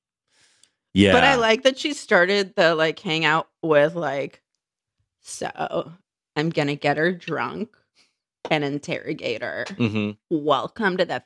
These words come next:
Speaker 2: family."
Speaker 1: Welcome
Speaker 2: Like,
Speaker 1: to the
Speaker 2: you,
Speaker 1: family.
Speaker 2: she started off with being like, "So me and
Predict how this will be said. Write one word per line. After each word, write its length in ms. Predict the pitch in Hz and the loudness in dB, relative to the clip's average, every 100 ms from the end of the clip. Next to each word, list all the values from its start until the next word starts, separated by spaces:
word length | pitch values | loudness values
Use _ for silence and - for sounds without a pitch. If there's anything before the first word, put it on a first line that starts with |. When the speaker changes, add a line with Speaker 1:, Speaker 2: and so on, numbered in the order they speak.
| _ | _
Speaker 2:
family." 760 | 147 143 160 - 143 - 247 - _ - | -4 -4 -6 -10 -12 -10 -12 -14 _ 2
Speaker 1:
Welcome 260 | 98 110 | 2 6
Speaker 2:
Like, 140 | 247 247 | 4 4
Speaker 1:
to 40 | |
the 40 | 90 | 2
Speaker 2:
you, 40 | |
Speaker 1:
family. 120 | 85 - | 2 2
Speaker 2:
she 120 | 330 | 2
started 380 | - 330 339 254 | 2 2 4 2
off 140 | 269 | 2
with 100 | 254 | 0
being 140 | 233 | -4
like, 160 | 220 202 - | -4 -6 -4
"So 120 | 214 | -2
me 160 | 233 233 | 0 -2
and 200 | 240 | -4